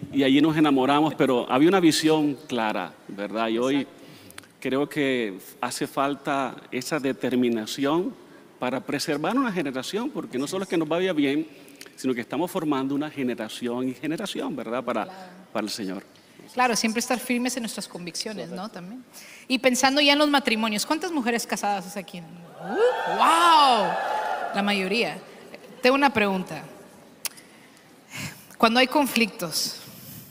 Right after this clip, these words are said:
Speaker 2: ¿cómo llegan a un acuerdo? ¿Son firmes en sus convicciones o ceden fácilmente?
Speaker 1: Yo ya aprendí a no pelear.
Speaker 2: <laughs>
Speaker 1: Yo aprendí el secreto de mi papá.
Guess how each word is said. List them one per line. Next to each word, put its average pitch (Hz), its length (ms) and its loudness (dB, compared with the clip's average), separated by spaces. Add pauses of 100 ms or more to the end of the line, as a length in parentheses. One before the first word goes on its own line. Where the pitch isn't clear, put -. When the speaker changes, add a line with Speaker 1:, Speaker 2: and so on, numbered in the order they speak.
(360)
Speaker 2:
¿cómo 254 200 4
llegan 269 300 6
a 240 80 4
un 226 100 0
acuerdo? 165 500 -4 (560)
¿Son 254 240 4
firmes 359 480 2
en 294 120 -2
sus 254 120 0
convicciones 269 800 -2 (140)
o 196 100 2
ceden 214 400 4
fácilmente? 175 640 -6 (1700)
Speaker 1:
Yo 151 180 4
ya 190 180 6
aprendí 160 360 4
a 170 40 4
no 165 140 4
pelear. 123 300 0 (260)
Speaker 2:
<laughs> - 400 -4 (1800)
Speaker 1:
Yo 131 140 2
aprendí 175 400 4
el 180 80 6
secreto 143 400 2
de 160 60 6
mi 151 80 8
papá. 131 480 2